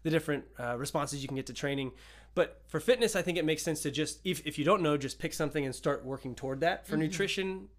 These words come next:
Speaker 1: I think it's a little bit fuzzier in terms of whether or not you might need one personally.
Speaker 2: Right.
Speaker 1: Um, or
Speaker 2: Like,
Speaker 1: that
Speaker 2: say
Speaker 1: be
Speaker 2: you did, like,
Speaker 1: motivational.
Speaker 2: the outcome goal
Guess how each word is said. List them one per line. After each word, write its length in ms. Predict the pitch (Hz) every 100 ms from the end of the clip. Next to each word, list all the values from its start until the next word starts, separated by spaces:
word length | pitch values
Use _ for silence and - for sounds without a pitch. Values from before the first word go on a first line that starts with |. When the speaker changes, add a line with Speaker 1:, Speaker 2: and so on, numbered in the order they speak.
| - _
Speaker 1:
I 80 | 123
think 160 | 139 143
it's 120 | 143
a 40 |
little 160 | 143 139
bit 140 | 131 -
fuzzier 320 | 135 131 131
in 60 |
terms 260 | 123 139 135
of 120 | 135
whether 200 | 131 135
or 40 | 135
not 160 | 135
you 160 | 113 143
might 180 | 135 123
need 200 | 135 127
one 120 | 123
personally. 400 | - 135 - 143
Speaker 2:
Right. 260 | 139 - - - - -
Speaker 1:
Um, 220 | 127 127
or 140 | 139
Speaker 2:
Like, 160 | 139 208
Speaker 1:
that 80 | 269
Speaker 2:
say 100 | 240
Speaker 1:
be 80 |
Speaker 2:
you 80 | 233
did, 220 | 202 214
like, 160 | 185 170
Speaker 1:
motivational. 80 | 160
Speaker 2:
the 140 | 180
outcome 420 | 175 165 - 170 165
goal 320 | 147 139